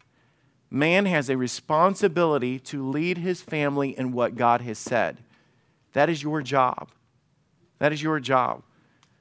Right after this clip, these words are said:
And a lot of times we get upset when things are not right in the home. And when I do counseling with people, and I've had men call me out and say, "Pastor Tony, I feel like you're pointing me out more than my wife." I said, "Absolutely all day long.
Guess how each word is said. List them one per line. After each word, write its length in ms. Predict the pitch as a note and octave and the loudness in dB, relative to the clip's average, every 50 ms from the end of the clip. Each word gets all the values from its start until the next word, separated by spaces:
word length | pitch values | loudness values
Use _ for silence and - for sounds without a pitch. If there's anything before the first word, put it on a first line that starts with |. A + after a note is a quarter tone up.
| _ | _
And 100 | - C#3+ | -4 0
a 40 | C#3+ | 4
lot 200 | C#3 D3+ D#3+ F3 | 6 6 6 6
of 80 | F3+ - | 4 -2
times 420 | - E3+ E3+ D#3+ D3+ C#3+ C3+ A#2+ | -2 0 0 2 2 0 -4 -6
we 140 | C3 D3+ D#3 | -4 -4 0
get 180 | D3+ E3+ D#3 D3 | 2 2 4 4
upset 520 | C3 C3+ A#2 - - - E3 D3+ C3+ - | 2 2 0 -2 0 2 4 4 4 2
when 140 | C3 B2+ B2 | -4 -6 -6
things 300 | - D3 D3+ D3+ C3+ C#3+ | -6 -6 -6 -6 -4 -4
are 60 | D3 | 0
not 240 | D3 C#3+ C3+ - - | 2 2 2 2 4
right 200 | C3+ C#3 C#3 - | 2 2 2 2
in 80 | - | -2
the 100 | A2 A#2+ | -8 -8
home. 400 | A#2 B2+ C3+ C#3 C#3+ D3+ E3+ F3+ _ _ _ _ _ _ _ _ _ _ _ _ _ - | -4 -2 0 0 0 -2 -4 -8 _ _ _ _ _ _ _ _ _ _ _ _ _ -2
And 260 | C#3+ D3 D3 C3+ C3 | 0 2 2 2 2
when 140 | C#3 C3+ C3+ | 2 4 4
I 140 | C3+ D3 | 4 4
do 140 | D#3 D#3+ D#3 | 2 0 -2
counseling 540 | - - E3+ D#3 D#3 D#3+ - - F3 E3 D#3+ | -2 0 2 2 2 0 -4 -4 -4 -2 -2
with 160 | D#3 D3+ D3 | -2 -4 -4
people, 480 | - F3 E3+ E3+ F3 F3 E3+ E3 E3+ D#3+ _ - | -4 -6 -4 -2 -2 -2 -2 -2 -4 -8 _ -4
and 400 | - C3 C3 B2 A#2+ A#2 A2+ G#2 - - - - - _ _ _ _ _ _ _ - | -2 0 2 2 2 0 -2 -4 -8 -14 -20 -20 -20 _ _ _ _ _ _ _ 0
I've 180 | - C#3+ D3+ C#3 | 2 2 2 4
had 220 | E3 D#3+ D3+ D3 | 2 2 2 2
men 220 | C#3 D3 D3 D3+ - | 0 -2 -4 -4 -4
call 220 | - D#3+ D#3+ D#3+ | -2 0 2 2
me 140 | E3 F3 E3+ | 2 2 2
out 200 | D#3+ D3 C3 - | 4 4 2 0
and 100 | - B2 | -4 -8
say, 140 | - D3 C#3+ | -6 -6 -4
"Pastor 340 | - D#3 D3+ D#3 D3+ C#3+ D3+ | 0 2 2 2 0 -2 -8
Tony, 340 | C3 F3 E3+ E3 E3 F3 E3 | -8 -6 -4 -4 -2 -4 -2
I 140 | - D3 C#3+ | -2 -2 -2
feel 240 | C#3 - E3 E3 | -2 -2 0 2
like 240 | D#3 D#3 D3+ C#3+ B2+ | 4 4 2 2 0
you're 120 | D3+ D#3 C3+ | -2 -4 -4
pointing 380 | C#3 E3 E3+ E3+ E3+ E3+ E3 | -2 0 0 0 0 0 -2
me 140 | E3 F3 F3 | 0 2 4
out 180 | E3+ E3+ D#3 E3 | 4 4 4 2
more 140 | D#3+ E3 | 0 -2
than 120 | E3 E3+ E3+ | 0 0 0
my 180 | E3+ E3 E3+ | 0 0 0
wife." 320 | E3+ F3 F3+ E3+ D3 - - - | 2 2 2 2 0 0 -2 -4
I 160 | - C#3 C#3+ | -4 -4 -4
said, 240 | C3 - C3 - - - | -2 -4 -6 -6 -4 -2
"Absolutely 800 | C#3+ D3+ D3+ D#3 D3+ - - E3 D3+ D3+ D3+ D#3 - C#3+ D3 C#3 | 0 0 0 0 -2 -6 -8 -6 -4 -4 -4 -4 -4 -4 -4 -2
all 260 | - C3 C3+ C3+ C3 | 0 0 0 0 0
day 200 | A#2+ B2+ B2+ B2 | -2 -4 -4 -2
long. 320 | B2 B2 A2+ G2+ D#2 - | -2 -2 -2 -2 -4 -8